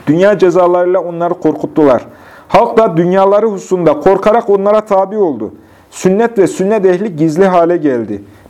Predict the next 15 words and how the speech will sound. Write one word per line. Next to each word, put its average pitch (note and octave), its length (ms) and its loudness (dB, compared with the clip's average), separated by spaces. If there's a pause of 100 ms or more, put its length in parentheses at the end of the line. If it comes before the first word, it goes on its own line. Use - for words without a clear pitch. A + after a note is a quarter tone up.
Bidatler G3+ 420 4
ortaya G3 360 2
çıkıp G#3 320 -4
yaygınlaştı. D#3+ 800 0 (500)
Bilmedikleri F#3 680 0
çeşitli F3+ 320 -2
yollardan F#3+ 540 0
küfre D#3+ 280 0
girdiler. A#2+ 580 0 (420)
Kıyası G3 440 2
ortaya F3+ 380 2
koydular. A#2 520 -2 (440)
Rabbin F#3 380 2
kudretine, F#3 720 2 (200)
ayetlerine, F3+ 840 0